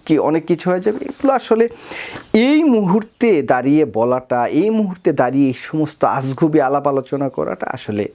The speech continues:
অর্থহীন আমি মনে করি। কারণ মোদি রাষ্ট্র ক্ষমতায় যাওয়ার আগেই এই যে তৃণমূল কংগ্রেসের সভানেত্রী মন-, মমতা ব্যানার্জি বলে দিয়েছেন যে পনেরো দিন এই সরকার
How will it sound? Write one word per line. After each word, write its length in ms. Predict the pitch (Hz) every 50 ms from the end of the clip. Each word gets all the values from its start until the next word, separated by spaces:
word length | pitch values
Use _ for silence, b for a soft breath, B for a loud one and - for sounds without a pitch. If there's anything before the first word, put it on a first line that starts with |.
| _ _ _
অর্থহীন 640 | - - 123 - - - - - 101 101 101 107 104
আমি 120 | 95 85
মনে 300 | 82 82 76 67 67 64
করি। 220 | - - - 71 - B B B B B B B B B
কারণ 240 | 190 190 208 220 214 214 B B B B -
মোদি 640 | 127 139 151 160 180 185 175 208 233 233 240 240 220 B B B B B -
রাষ্ট্র 420 | 277 262 151 - - - - 196
ক্ষমতায় 440 | 180 - 202 196 202 190 196 190 180
যাওয়ার 460 | 156 143 156 147 151 160 165 170 175 156 - -
আগেই 720 | - 135 135 143 156 151 160 214 226 233 226 208 170 175 - B B B B B B
এই 240 | - 160 - - 160
যে 100 | 151 165
তৃণমূল 580 | 165 - - 160 175 180 196 214 214 233 233 214
কংগ্রেসের 500 | - 160 147 151 151 156 170 165 - 170
সভানেত্রী 600 | 151 - - 151 135 139 135 139 139 139 - 143
মন-, 300 | 135 127 123 127 131 131
মমতা 400 | - 135 131 123 131 143 143 160
ব্যানার্জি 400 | 151 165 165 170 170 165 156 175 165 120 -
বলে 260 | 123 135 147 170 175
দিয়েছেন 500 | 175 190 - - - - - 220 220 220
যে 200 | 202 220 214 196 196 B B B B B _ -
পনেরো 440 | 196 190 196 208 220 208 220 233 220
দিন 300 | 185 214 233 220 214 202
এই 340 | 160 170 165 165 170 165 165 B B B B
সরকার 480 | - - - 165 156 151 175 160 160